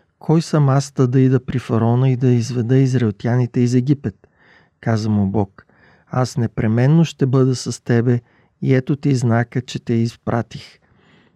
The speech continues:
Когато изведеш людите от Египет, ще послужите на Бог на тази планина.“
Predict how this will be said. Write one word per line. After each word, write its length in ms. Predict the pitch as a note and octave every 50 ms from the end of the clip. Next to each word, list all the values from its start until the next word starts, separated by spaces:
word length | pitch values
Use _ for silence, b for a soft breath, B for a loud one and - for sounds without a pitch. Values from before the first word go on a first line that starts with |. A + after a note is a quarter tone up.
| _ _ _ -
Когато 420 | - C#3+ B2+ C3+ C3 B2+ - D3
изведеш 600 | C3 A#2+ A#2 A#2+ A#2+ A2+ C3 B2+ A#2+ - - -
людите 420 | C3+ C#3 D3+ D3+ D3 B2+ - -
от 200 | A2+ A#2 - -
Египет, 420 | A#2+ A2 B2 C#3+ C#3 - - C#3+ C#3 b b b b b b b b b
ще 220 | - - - D3+
послужите 760 | C#3 - - A#2+ - - C#3+ D3 D#3 D3 D#3+ D3 - - D3+
на 160 | D3 C#3+ C3
Бог 420 | A#2+ A#2+ B2+ B2 B2+ B2 - - -
на 180 | C3+ A#2+ A2+
тази 360 | - - A2+ G#2+ A2 G#2+ A#2+ A2
планина.“ 560 | - - - A#2 A2+ A#2 A2+ A2 G2+ F#2+